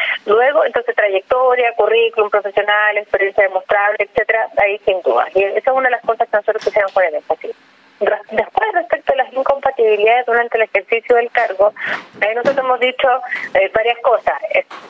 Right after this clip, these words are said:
nosotros tenemos normativa que en el marco del ecosistema en materia de transparencia y probidad nosotros tenemos iniciativas que nos obligan, por ejemplo, en materia de lobby, en materia de,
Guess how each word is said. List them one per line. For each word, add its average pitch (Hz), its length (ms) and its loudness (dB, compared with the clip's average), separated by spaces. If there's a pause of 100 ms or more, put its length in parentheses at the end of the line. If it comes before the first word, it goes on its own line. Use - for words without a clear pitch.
(200)
nosotros 202 400 0
tenemos 202 360 0
normativa 214 520 0
que 202 220 0
en 196 120 -2
el 190 120 -2
marco 190 400 0
del 185 180 2
ecosistema 190 500 -2
en 190 60 0
materia 190 220 -2
de 190 60 -8
transparencia 185 440 0
y 185 40 -4
probidad 180 280 0
nosotros 185 240 0
tenemos 180 280 -2
iniciativas 202 460 0
que - 80 -4
nos 190 160 0
obligan, 185 440 0
por 151 140 -2
ejemplo, 160 240 -2
en 151 60 -6
materia 156 320 0
de 151 60 0
lobby, 170 400 2
en 165 80 -4
materia 165 340 0
de, 160 240 0